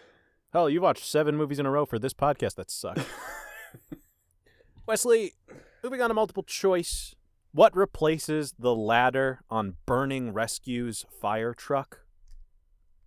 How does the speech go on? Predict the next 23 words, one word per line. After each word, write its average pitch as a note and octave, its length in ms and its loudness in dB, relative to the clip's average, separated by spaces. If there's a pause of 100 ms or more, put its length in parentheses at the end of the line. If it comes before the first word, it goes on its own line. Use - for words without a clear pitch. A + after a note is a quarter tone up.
(120)
Is A#2+ 140 -12
it - 80 -16 (200)
A, D3+ 360 2 (680)
a A#2+ 60 -4
statue C#3+ 540 -2
of C#3 100 2
a C3+ 60 4
lady B2 320 0
with A2+ 160 -6
huge C3+ 460 -8
tits? - 560 -6 (1120)
B, E3 380 -6 (440)
an A#2+ 100 -6 (100)
ice C#3 300 -4
cannon, D3+ 540 -4 (680)
C, E3+ 580 -4 (120)
a B2+ 80 -4
cannon C#3+ 440 -2
that B2+ 160 -4
deploys B2 520 -2
robots, D3 680 -2 (420)
or C3 180 0
D, C#3 500 -8